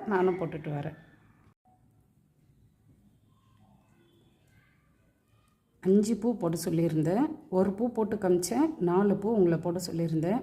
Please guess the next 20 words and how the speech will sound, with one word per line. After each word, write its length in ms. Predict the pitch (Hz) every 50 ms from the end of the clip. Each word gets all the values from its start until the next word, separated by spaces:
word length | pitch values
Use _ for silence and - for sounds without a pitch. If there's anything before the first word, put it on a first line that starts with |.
| - - -
போட்டு 200 | 196 190 196 190 175
முடிச்சிட்ருப்பீங்கன்னு 840 | 170 165 165 - - 175 - - 165 165 165 165 180 185 180 185 170
நினைக்கிறேன். 440 | 165 160 - 160 151 160 185 240 285 - - - - - _ - _ - - - _ _ _ - - -
இந்த 140 | 202 190 185 -
சைடில் 480 | 208 190 202 226 202 180 185 190 180 208 254 320 - - 185 175
ஒயருங்களை 500 | 175 190 214 214 214 202 175 175 226 302 359 359 - - - - - - - - -
இந்த 140 | 202 196 185 - -
சைடில் 300 | 185 180 185 180 196 190
இருக்கிற 200 | 170 170 165 165 170 170
மணியில் 280 | 165 165 170 185 185 170
எடுத்துகிட்டு 360 | 147 - - - - - 151 147
வந்துடுவோம். 380 | 143 143 147 139 131 156 - - - _ _ _ _ _ - _ _ _ - - - - - _ - - - _ _ _ _ - 185
இந்த 120 | 185 185 175 175
நாலு 240 | 180 180 190 196 190 185
மணியும் 380 | 180 180 185 208 233 277 339 370 359 -
தனித்தனியே 520 | 208 170 185 185 190 185 185 190 196 196 196 196
இருக்கும் 340 | 185 170 - 170 165 165 160 160
பூ. 80 | 175 180 175 170 202 262 339 320 - - - - 202
இதில் 280 | 175 180 170 175 170 170
சேர்ந்து 400 | - 208 196 202 202 214 202 226